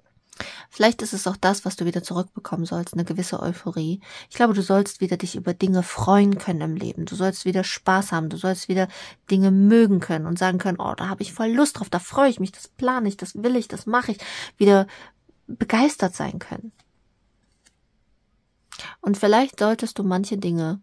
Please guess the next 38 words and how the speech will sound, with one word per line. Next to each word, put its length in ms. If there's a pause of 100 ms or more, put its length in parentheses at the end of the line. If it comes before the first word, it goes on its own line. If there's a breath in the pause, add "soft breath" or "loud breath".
(140)
auf 160
die 140
du 100
dich 160
dann 160
auch 80
freust, 420
als 140
Geheimnis 480
wahren. 300 (320 loud breath)
Vielleicht 300
solltest 340
du 40
gar 140
nicht 180
alles 200
erzählen, 340
vielleicht 240
solltest 320
du 60
gar 140
nicht 140
alles 220
mitteilen. 320
Ich 80
könnte 240
mir 120
vorstellen, 400
in 40
deinem 160
Leben 300
haben 100
Menschen 360
manchmal 300
auch 60
Gewalt 320
über 160
dich, 200